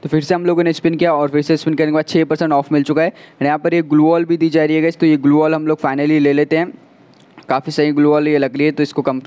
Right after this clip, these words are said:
कंफर्म कर लेते हैं। और कंफर्म कर लिया हूँ मैं, और कंफर्म करने के बाद यहाँ पर अभी हम लोग तीसरा भी हम लोग का जो है अनलॉक हो चुका है, and इसमें हम लोग को ये बंडल मिल जाएगा, ठीक है। तो यहाँ पर हम लोग स्पिन करते हैं और यहाँ पर हम लोग को इस बार सात परसेंट ऑफ मिल चुका है। मतलब कि गाइस इसमें इलाइट पास भी है भाई साहब, मतलब इसमें इलाइट पास भी है और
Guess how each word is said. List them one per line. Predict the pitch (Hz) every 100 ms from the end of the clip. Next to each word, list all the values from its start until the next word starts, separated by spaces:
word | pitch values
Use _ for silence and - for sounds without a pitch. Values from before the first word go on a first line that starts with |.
| -
कंफर्म | 127 139 143
कर | 147 147
लेते | 147 160
हैं। | 170 - - _
और | 113 123
कंफर्म | 131 131 147
कर | 143 143
लिया | 147
हूँ | 147
मैं, | 147 160 -
और | 131
कंफर्म | 131 131 143 143
करने | 139 139
के |
बाद | 139 135
यहाँ | 127
पर | 120
अभी | 131 135
हम | 139
लोग | 147 -
तीसरा | 175 196 185
भी | 180
हम | 170
लोग | 165
का | 165
जो | 156 160
है | 151
अनलॉक | - 139 139 139
हो | 160
चुका | 147 151
है, | 170
and | - - - 143
इसमें | 147 185
हम | 175
लोग | 170
को | 180
ये |
बंडल | 156 131 135 143
मिल | 127
जाएगा, | 113 110
ठीक | 127 147
है। |
तो | 120 - -
यहाँ | 139
पर | 147
हम | 160 160
लोग | 156
स्पिन | 151 160 156
करते | 160 160
हैं | 170 180
और | 139 135 135
यहाँ | 143
पर | 143
हम | 151
लोग | 156 151
को |
इस | 151
बार | 147
सात | 156 160 143 147
परसेंट | 147 143
ऑफ | 131 135
मिल | 127
चुका | 123 120
है। | 117 - _
मतलब | 143 160
कि | 175
गाइस | 180
इसमें | 170 190 175
इलाइट | 147 147 165
पास | 180 170
भी | 170
है | 143
भाई | 139
साहब, | 143 170
मतलब | 165 165
इसमें | 165 180 165
इलाइट | 131 147
पास | 165 170
भी | 175
है |
और | 180